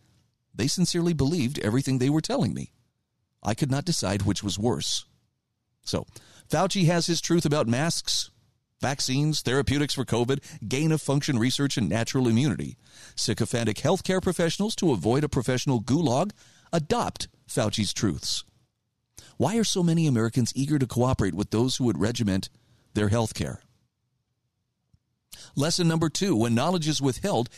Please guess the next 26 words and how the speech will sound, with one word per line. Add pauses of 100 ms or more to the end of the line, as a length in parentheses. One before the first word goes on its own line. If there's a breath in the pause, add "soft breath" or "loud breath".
(220 loud breath)
ignorance
reaches
dangerous
levels. (560 soft breath)
Now,
in
North
Korea,
access
to
computers
is (220 loud breath)
very
limited. (640)
Kim
reports
her
elite
students
had
no
access
to
the
internet,
as